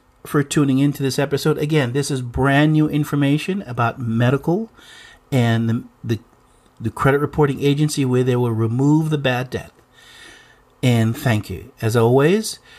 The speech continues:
we're looking for donations. We're always asked for donations to help us bring you new, more information and relevant, as well as if you have any questions or comments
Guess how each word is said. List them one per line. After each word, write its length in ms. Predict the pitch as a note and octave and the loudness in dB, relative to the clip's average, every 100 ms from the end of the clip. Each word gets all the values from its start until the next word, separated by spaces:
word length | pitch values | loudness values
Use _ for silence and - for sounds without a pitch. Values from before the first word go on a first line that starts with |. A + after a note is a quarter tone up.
| - - | -14 -2
we're 120 | A#2+ | 2
looking 300 | C3+ C3 C#3+ | 2 2 -2
for 160 | - | 0
donations. 640 | C3 B2+ B2+ C3 C#3 E3 D3 | 0 2 2 2 0 -2 -4
We're 120 | A2 | -4
always 340 | A2 A#2 A#2 | -2 0 2
asked 200 | B2 A#2 A#2 | 2 0 -2
for 60 | |
donations 280 | A2+ A#2 - | -2 -2 -4
to 160 | G#2+ G#2 | -4 -2
help 280 | B2 B2 | -2 -2
us 120 | A#2 - | -4 -6
bring 380 | A2+ B2+ F3 | -2 2 2
you 140 | F3+ C#3 | 2 2
new, 360 | B2 A#2 A#2 - - - _ | 2 0 -2 -8 -18 -20 _
more 140 | A2 A#2 | -4 -2
information 480 | A#2+ A#2 A2+ G#2 - | -2 -4 -4 -6 -6
and 180 | A2+ A2 | -6 0
relevant, 420 | C#3 D3+ C#3+ D3 - - - - | 2 2 0 -8 -12 -20 -18 -2
as 180 | D#3+ D#3 | 0 2
well 200 | F3 F3+ | 2 2
as 120 | F3 | -2
if 260 | F3 D#3 | -2 0
you 100 | E3+ | 2
have 320 | D#3 E3 D3+ - - | 2 2 2 -4 -2
any 260 | G3 A#3+ A#3 | 2 2 0
questions 560 | - D3 C#3+ - C#3+ | -2 -2 -2 -4 -6
or 100 | C#3 | -4
comments 540 | B2+ - C#3+ G#2 G2 | -4 -2 0 0 -6